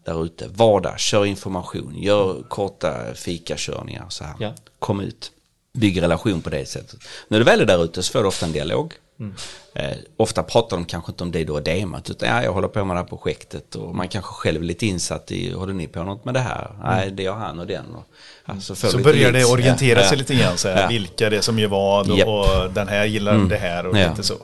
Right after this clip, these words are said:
Speaker 3: Ja.
Speaker 1: Och sen när du väl har de relationerna och väl har kommit in och hjälpt till någon gång, sen, sen brukar det vara så, får du bara ett mail sen, "Du, jag håller på med ett projekt här."
Speaker 2: Mm.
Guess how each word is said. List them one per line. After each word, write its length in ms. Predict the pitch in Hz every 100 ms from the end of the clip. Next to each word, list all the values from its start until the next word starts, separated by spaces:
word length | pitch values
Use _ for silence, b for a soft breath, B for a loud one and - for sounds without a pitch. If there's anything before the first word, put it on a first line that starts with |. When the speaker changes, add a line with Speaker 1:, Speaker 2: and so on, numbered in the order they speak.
| -
Speaker 3:
Ja. 260 | - 110 113 B B B B
Speaker 1:
Och 60 | -
sen 180 | 127 110
när 80 |
du 60 | 139
väl 200 | 180 104
har 100 | 104
de 280 | 110 98 87
relationerna 500 | 120 165 156 90 90
och 80 | 95
väl 140 | 92
har 80 | 82
kommit 260 | - 90 85
in 200 | 117 127
och 80 |
hjälpt 200 | 110 110
till 120 | - 82
någon 120 | 78
gång, 240 | 73 60 -
sen, 320 | - 95 104
sen 240 | - 95 104
brukar 320 | 143 135 90
det 60 | 73
vara 160 | 104
så, 140 | 117 80
får 220 | - -
du 60 |
bara 180 | 110 135
ett 60 | 82
mail 260 | 73 60
sen, 200 | - -
"Du, 80 | 90
jag 100 | 131
håller 140 | 98 120
på 200 | 139 127
med 120 | 120
ett 100 | 110
projekt 400 | 98 107 104 -
här." 60 |
Speaker 2:
Mm. 100 | 78